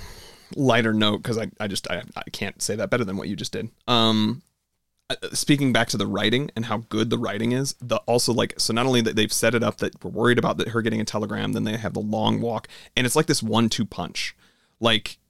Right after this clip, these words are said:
it, from emotional. So you have the gasp of you finally get to breathe because you find out it's not her husband, but then you're like, you're just pouring out your heart to this other character who has, uh, lost her husband, and it's, like,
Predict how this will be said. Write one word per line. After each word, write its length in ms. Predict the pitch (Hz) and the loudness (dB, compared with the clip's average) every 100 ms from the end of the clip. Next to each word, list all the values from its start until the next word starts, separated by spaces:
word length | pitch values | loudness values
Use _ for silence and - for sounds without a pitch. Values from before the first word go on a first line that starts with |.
| - | -8
it, 160 | 110 | -8
from 200 | - 127 | 2 4
emotional. 540 | 113 113 113 - 90 87 | 6 6 4 2 -2 -2
So 160 | - | 0
you 80 | 117 | 2
have 120 | 135 | 4
the 80 | 143 | 2
gasp 580 | 117 120 110 123 - - | 0 0 0 0 -2 0
of 120 | 113 | 0
you 80 | 113 | 0
finally 340 | 107 113 113 110 | 2 2 4 2
get 100 | 110 | 0
to 60 | |
breathe 360 | 104 110 107 104 | 0 2 2 2
because 220 | 107 110 | -2 -4
you 60 | 107 | -2
find 200 | 107 104 | -2 -2
out 100 | 104 | -2
it's 140 | - | -2
not 240 | 107 107 110 | 0 0 0
her 100 | 110 | 0
husband, 340 | 107 117 107 | 0 2 0
but 80 | 107 | 2
then 120 | 117 | 2
you're 80 | 113 | 2
like, 180 | 104 110 | -2 -6
you're 180 | 107 117 | -6 -8
just 200 | 95 120 - - | -6 -10 -12 -18
pouring 500 | - - 139 123 113 | -8 4 6 6 4
out 160 | 113 | 0
your 100 | 117 | -4
heart 240 | 117 110 - | -4 -4 -4
to 80 | 104 | -4
this 140 | - | -4
other 200 | 110 101 | -4 -4
character 560 | - 110 107 - 107 101 - - - _ | -4 -4 -6 -4 -4 -4 -10 -20 -20 _
who 340 | - 113 107 - | 2 4 2 0
has, 260 | 113 - - | -4 -4 -6
uh, 100 | 107 - - | -8 -8 -2
lost 300 | 107 123 - | -2 0 0
her 100 | 113 | 2
husband, 360 | 107 104 107 107 - - - | 2 2 -2 -4 -12 -20 -4
and 120 | 123 127 | 0 2
it's, 120 | 131 | 2
like, 180 | 107 | 0